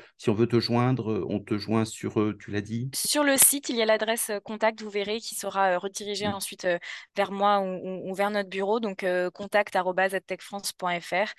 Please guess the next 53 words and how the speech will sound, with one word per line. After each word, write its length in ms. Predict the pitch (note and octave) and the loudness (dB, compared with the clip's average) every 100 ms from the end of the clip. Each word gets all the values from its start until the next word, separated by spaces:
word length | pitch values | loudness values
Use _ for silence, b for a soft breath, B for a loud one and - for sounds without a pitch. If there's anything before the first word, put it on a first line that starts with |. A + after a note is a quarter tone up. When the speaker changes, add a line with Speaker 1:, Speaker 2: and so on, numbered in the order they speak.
| B B _ | B B _
Speaker 2:
Euh, 220 | D#3+ E3 D#3+ | -4 -4 -6
vous 120 | F3 | -6
avez 100 | E3 | -4
tout 100 | B3+ | -4
sur 160 | A#3+ | -4
le 120 | G3 F3 | -4 -2
site. 260 | - F#3 | -4 -4
Voilà, 180 | E3+ D#3+ | -2 -2
vous 60 | E3 | -2
avez 100 | D#3+ | -4
la 100 | D#3+ | -2
cartographie 520 | G3+ - G3 F#3 G3+ | -6 -4 -2 -2 -4
de 60 | F#3+ | -8
nos 120 | E3+ | -8
membres. 440 | E3 E3+ G3 G#3 E3+ B B B - | -2 0 0 -2 -4 B B B -6
Vous 120 | F3 | -4
avez, 420 | F3 E3+ F3+ F3+ | -2 -4 -2 2
euh, 560 | E3 D#3+ D#3 D#3+ D#3+ E3 | 2 2 2 0 0 -2
l'étude 640 | F#3 G#3+ - A3+ G3 F3+ | -2 -4 -4 -4 0 0
deux 80 | F3+ | 0
mille 180 | F#3+ F#3+ | -4 -2
vingt 180 | F#3 F3+ | -2 -2
vingt 60 | F#3 | -2
et 40 | |
un 120 | F3+ | -2
qu'on 120 | F3+ E3+ | -2 -6
avait 140 | E3 | -4
faite 180 | F#3 G3 | -4 -6
sur 100 | F3+ | -6
le 100 | F3 | -4
marché, 380 | E3+ - - F#3 | -4 -4 -6 -6
si 140 | - | -10
vous 80 | - | -12
voulez 100 | E3 | -4
la, 280 | D#3 - - | 0 0 -2
la 180 | C#3 D3 | -4 -4
télécharger. 680 | G#3+ G3+ - F3 E3 E3 - B B B - | -4 -4 -4 -4 -4 -6 -8 B B B -12
Donc, 100 | E3+ | -2
bah, 100 | D#3+ | -2
n'hésitez 300 | F3+ - F#3+ | -2 -6 0
pas 140 | G#3 | 2
à 20 | |
aller 140 | G3 F3 | 2 0
voir 300 | E3 E3 A3+ | 0 0 2
et, 180 | F#3 D#3+ | -2 -2
euh, 180 | D3+ D3 | -2 -2
et 100 | D#3+ | -6
au 40 | |
plaisir 360 | D#3+ E3+ F#3 F3+ | -6 -8 -8 -8
de, 200 | E3 E3 | -8 -8
d'échanger 360 | E3+ F3 E3+ | -8 -8 -6
avec 200 | E3+ E3+ | -6 -6
vous. 140 | F3 | -12